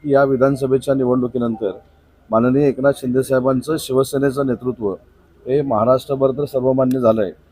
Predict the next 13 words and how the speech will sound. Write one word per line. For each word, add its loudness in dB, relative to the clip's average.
पण -4
देशभरामध्ये 6
देखील -2
झालेलं 0
आहे. -2
आणि -2
शिवसेना 2
ही 2
वंदनीय 2
बाळासाहेबांच्या 2
विचारानं 0
चालणारी 2
आहे -6